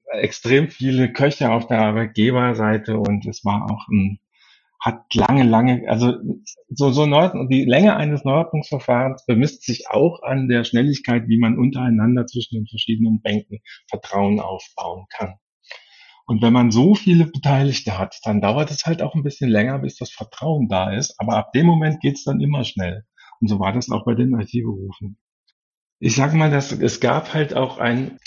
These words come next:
also die Arbeitgeberseite hat lange Zeit, äh, nicht auf den Tisch gelegt, was denn eigentlich für sie so der Beweggrund war,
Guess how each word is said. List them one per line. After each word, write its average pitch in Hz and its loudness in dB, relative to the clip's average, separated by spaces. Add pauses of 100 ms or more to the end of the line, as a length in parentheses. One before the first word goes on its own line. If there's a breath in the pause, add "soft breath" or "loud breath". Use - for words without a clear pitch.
also 110 0
die 127 4
Arbeitgeberseite 131 2
hat 123 -2
lange 123 0
Zeit, 117 -4 (440 loud breath)
äh, 113 0
nicht 123 2
auf 117 2
den 113 -4
Tisch 135 -2
gelegt, 117 0
was 110 -8
denn 113 -2
eigentlich 107 -2 (400 loud breath)
für 120 0
sie 117 2
so 110 2
der 104 0
Beweggrund 110 0
war, 104 -2